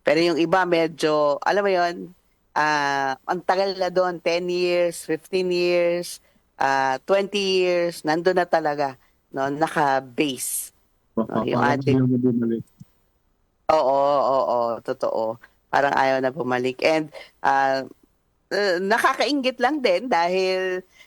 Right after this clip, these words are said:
Speaker 1: ano eh, ah, doon makikita mo yung, yung parang pagka-delay din <laughs> ng ating agriculture sector, no? Ah, kumpara sa, ah, ibang
Speaker 2: Ibang
Speaker 1: bansa.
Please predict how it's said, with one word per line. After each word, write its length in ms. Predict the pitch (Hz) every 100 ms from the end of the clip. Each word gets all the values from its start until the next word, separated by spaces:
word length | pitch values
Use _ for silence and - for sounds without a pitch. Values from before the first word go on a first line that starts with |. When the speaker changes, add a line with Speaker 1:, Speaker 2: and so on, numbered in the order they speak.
| _
Speaker 1:
ano 320 | - 190 233
eh, 260 | 226 175 156
ah, 680 | - 156 151 151 147 147 147
doon 240 | 147 202 226
makikita 540 | 220 202 208 196 196
mo 160 | 262 202
yung, 320 | 196 196 190 185 180 170 170 - _
yung 160 | - 220
parang 560 | 226 220 226 220 202 180
pagka-delay 720 | 208 196 220 214 185 175 180
din 320 | 165 151 151 160 - 151 -
<laughs> 320 | - - -
ng 200 | 170 170 170
ating 640 | 170 165 165 165 156 156 -
agriculture 720 | 165 165 175 180 170 170 160
sector, 480 | 156 147 - 143 139 _ _ _ _
no? 320 | 135 131 135 -
Ah, 240 | - 127 131
kumpara 460 | - 151 151 147 139
sa, 300 | - 151 139 135 135 131 131 123 120 - _ _ _
ah, 240 | - 120 117
ibang 400 | 156 160 156 147
Speaker 2:
Ibang 160 | 135 123
Speaker 1:
bansa. 320 | 101 101 123